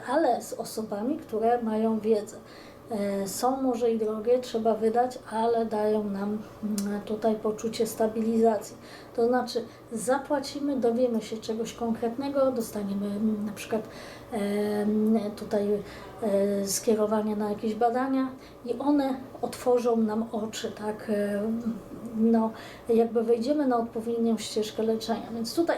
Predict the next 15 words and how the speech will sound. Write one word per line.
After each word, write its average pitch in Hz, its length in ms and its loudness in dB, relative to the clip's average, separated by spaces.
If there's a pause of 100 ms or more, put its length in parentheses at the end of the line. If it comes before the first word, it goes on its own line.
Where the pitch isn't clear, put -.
inwestycja 233 680 -2
się 269 140 2
opłaci, 254 520 -2
bo 233 80 -6
to 233 140 2
jest 233 180 2
ten 233 200 2
denar, 240 340 4 (180)
gdzie 226 140 0
my 226 200 4
wykładamy 233 640 0
pieniądze, 226 500 -2
ale 226 180 2
też 226 260 -4
otrzymujemy 226 760 2